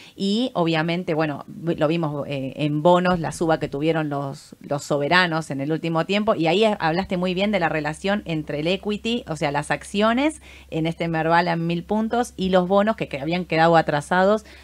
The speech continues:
tuvieron su recuperación. Hoy los tenemos en cuarenta y cinco dólares, para ser más claro, sobre todo la L treinta. Y,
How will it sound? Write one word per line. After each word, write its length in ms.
tuvieron 320
su 140
recuperación. 640
Hoy 100
los 100
tenemos 360
en 120
cuarenta 440
y 80
cinco 420
dólares, 420
para 360
ser 220
más 120
claro, 260
sobre 300
todo 140
la 140
L 180
treinta. 480
Y, 280